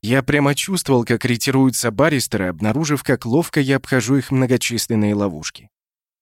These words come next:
Прямо слышал, как в их голосах во время перекрестного допроса проступают нотки уважения и капитуляции.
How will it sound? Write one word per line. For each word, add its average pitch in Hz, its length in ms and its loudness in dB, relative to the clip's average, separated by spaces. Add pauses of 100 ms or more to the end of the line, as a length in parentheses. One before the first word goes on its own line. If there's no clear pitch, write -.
Прямо 160 260 0
слышал, 139 440 -2
как 104 260 -6
в 95 120 -2
их 127 140 2
голосах 117 560 -2
во 104 100 -2
время 117 280 -2
перекрестного 110 600 -2
допроса 127 520 -4 (260)
проступают 127 580 0
нотки 135 400 -2
уважения 127 640 -2
и 127 140 -8
капитуляции. 117 800 -4